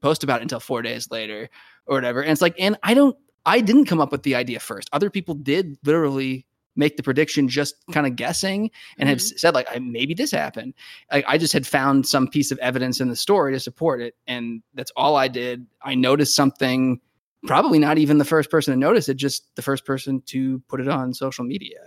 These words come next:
Speaker 1: you know?
Speaker 2: Yeah.
Speaker 1: And, like, that doesn't make, mean a damn thing. I don't think it, like, I'm, it sucks that I was never trying to brag about anything, and the guy basically was like, "Hey, I just made it easier for you to brag about it." <laughs>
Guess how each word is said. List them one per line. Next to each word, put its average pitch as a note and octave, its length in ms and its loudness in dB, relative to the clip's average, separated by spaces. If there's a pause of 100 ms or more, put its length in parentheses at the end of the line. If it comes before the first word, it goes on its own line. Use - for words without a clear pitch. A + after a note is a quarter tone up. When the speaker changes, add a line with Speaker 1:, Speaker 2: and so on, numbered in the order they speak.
Speaker 1:
you C3 140 -14
know? C#3 120 -8
Speaker 2:
Yeah. - 100 -6
Speaker 1:
And, C3 100 -2
like, B2+ 160 -8 (260)
that - 140 -2
doesn't C#3 260 2 (240)
make, C3+ 480 0
mean D#3+ 300 6 (120)
a C#3+ 60 -2
damn C#3 260 4
thing. C#3+ 300 -2
I D#3 60 -10
don't D3 140 -12
think D3+ 220 -2
it, D3 140 -10
like, C3+ 140 -2
I'm, D3 160 0 (400)
it - 120 -4
sucks - 260 2
that D#3+ 100 4
I - 20 2
was C#3+ 180 4
never E3 200 2
trying D#3+ 160 2
to C#3 60 0
brag B2+ 360 0
about D3+ 220 2
anything, D#3+ 560 0 (560)
and C3 400 0
the C3+ 80 0
guy C3+ 160 2
basically C#3 380 2
was A#2 140 -8
like, A#2+ 300 -6 (440)
"Hey, F#3 140 4
I C#3 120 2
just D#3 100 -2
made D3 120 6
it C#3 120 -2
easier D3 220 2
for - 100 -10
you D3 40 -2
to D3 60 -2
brag D3 280 -4
about A#2 260 -8
it." - 220 -16
<laughs> - 100 4